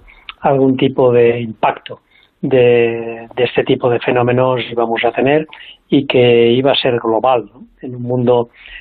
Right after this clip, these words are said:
extraordinariamente abierto, en el que fluyen las mercancías, eh, los servicios, los capitales y las personas, eh, cualquier brote, eh, que suceda en cualquier lugar del mundo,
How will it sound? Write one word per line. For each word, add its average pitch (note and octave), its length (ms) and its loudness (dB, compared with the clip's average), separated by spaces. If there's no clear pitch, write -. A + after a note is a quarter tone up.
extraordinariamente A#2 1000 -2
abierto, B2+ 500 0
en A#2+ 80 -2
el A2+ 160 -12
que A#2 580 0
fluyen C3 460 2
las B2+ 260 0
mercancías, C3+ 880 0
eh, A#2+ 400 -4
los A#2+ 160 -6
servicios, C3 580 0
los A#2+ 160 -4
capitales C3 640 -2
y B2 60 -6
las A#2+ 160 -2
personas, C#3 520 -2
eh, A#2+ 720 0
cualquier B2+ 540 0
brote, B2+ 500 -4
eh, A#2+ 1040 0
que A#2+ 200 2
suceda C3+ 420 0
en A#2+ 80 -4
cualquier B2+ 300 -6
lugar B2+ 260 -2
del B2+ 100 0
mundo, C3+ 380 2